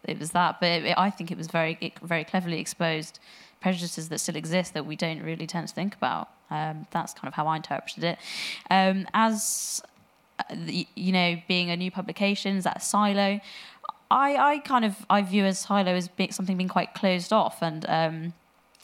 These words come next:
maybe, like, a separate space, whereas I like to think of The Critic as more of a platform for open ideas, many of which are often conflicting, and people ask us what our editorial line is, 'cause one day we'll print this, next day we'll print that.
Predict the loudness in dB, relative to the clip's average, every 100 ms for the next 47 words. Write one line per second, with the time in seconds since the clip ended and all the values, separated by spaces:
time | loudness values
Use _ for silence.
0 | -20 -20 _ 0 2 2 -2 -6 -4 -2
1 | -2 0 0 0 2 2 0 -4 -2 -2
2 | -2 -4 -6 -6 -4 -6 -6 -8 -8 -6
3 | -6 -6 -4 -4 -4 0 0 0 -6 -8
4 | -8 -8 -2 0 0 -2 -6 -14 0 2
5 | 2 0 0 -2 -2 -2 -2 -2 -2 -2
6 | -2 -6 -6 -6 -4 -4 2 2 2 -4
7 | -6 -4 -8 -10 -20 -20 _ -4 -4 0
8 | -2 -2 -4 -2 -2 -4 -4 -2 0 0
9 | 0 -2 0 4 4 2 0 2 4 4
10 | 2 0 0 -2 -2 -4 0 0 2 0
11 | 0 -2 -2 -2 0 -2 0 -2 -2 -2
12 | -2 -2 -2 0 0